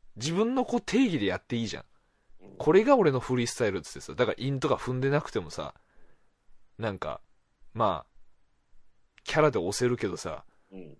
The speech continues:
Speaker 1: バンジーにキャラとかないからね。落ちるだけ。
Speaker 2: 誰もがただ一人の人間として扱われるから。
Speaker 1: うん。そう。もう一、ただの生き物。
Speaker 2: もうなんか、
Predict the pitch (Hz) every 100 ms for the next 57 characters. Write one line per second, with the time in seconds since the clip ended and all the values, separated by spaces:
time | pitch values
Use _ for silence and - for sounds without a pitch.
0 | - 170 254 240 147 92 - 190 208 -
1 | 80 87 120 - 64 - - - - -
2 | - _ _ - - - - 113 208 147
3 | 107 - 82 _ _ _ - 110 135 135
4 | 139 139 135 185 151 92 - - 123 110
5 | 90 127 123 110 92 98 101 101 101 98
6 | 98 104 - 92 95 - 113 95 92 90
7 | 87 90 - 101 - - - _ _ _
8 | - - _ _ _ - 127 107 180 -
9 | 185 - - - 196 214 147 98 - -
10 | - 123 107 76 - _ _ - - -
11 | _ _ _ - - _ _ _ - -
12 | 98 87 82 92 98 - 90 87